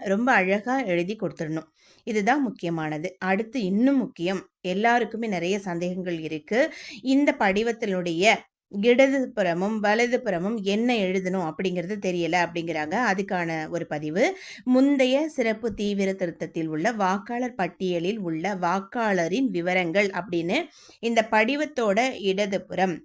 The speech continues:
அதாவது லெஃப்ட் சைடு இருக்கு இல்லையா, அந்த காலத்துல, ஆ, இரண்டாயிரத்தி இரண்டு, இரண்டாயிரத்தி ஐந்துல சிறப்பு தீவிர திருத்த வாக்காளர் பட்டியல்ல நாம இடம்பெற்று இருந்தால் இதுல நம்மளுடைய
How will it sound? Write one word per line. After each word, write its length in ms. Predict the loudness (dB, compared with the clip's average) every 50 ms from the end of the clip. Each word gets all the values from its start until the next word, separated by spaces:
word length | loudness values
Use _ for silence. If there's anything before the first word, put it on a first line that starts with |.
| _ _
அதாவது 500 | -8 -2 0 0 0 0 0 -2 -4 -6 -6 -8 -10 -8 -4
லெஃப்ட் 340 | 0 0 0 0 -2 -2 0
சைடு 240 | 0 0 2 0 0
இருக்கு 240 | -2 -2 -4 -4 -4
இல்லையா, 300 | -2 0 2 2 2 2 0 -6 -16 -20 -20 -6 _
அந்த 300 | 2 2 4 4 2 2 0
காலத்துல, 500 | -2 0 0 0 0 -2 -4 -6 -2 0 2 4 4 4 2 0 -2 -10 _ _ -20 _ _ -4
ஆ, 80 | -2 0 2 2 2 2 0 0 -2 -2 2 4
இரண்டாயிரத்தி 760 | 4 6 6 4 4 6 6 4 4 2 0 -4 -4 -4 -4 -2
இரண்டு, 380 | -2 0 0 0 0 0 0 -2 -2 -4 -2
இரண்டாயிரத்தி 720 | 0 2 2 4 4 4 4 4 4 2 0 -2 -4 -2 -2 0
ஐந்துல 360 | 0 0 0 -2 -2 -2 -2 -2 -2 -6 -10 _ _ _
சிறப்பு 340 | -2 4 4 4 4 4 -2
தீவிர 300 | -2 -2 -2 0 0 0 0
திருத்த 300 | -2 -4 -6 -2 -2 -2 2
வாக்காளர் 520 | 2 2 2 0 0 -2 -2 -2 -2 -2
பட்டியல்ல 520 | -2 -4 -2 -2 -2 0 0 0 0 0 0 2
நாம 380 | 2 2 2 2 2 2 2 0
இடம்பெற்று 540 | 0 0 0 0 0 0 -6 -6 -4 -4 -4
இருந்தால் 460 | -2 -2 -2 -2 4 6 6 6 6 2 -6 _ _ _ _ _ 0
இதுல 280 | 0 2 2 2 2 2
நம்மளுடைய 440 | 2 2 0 2 0 2 2 2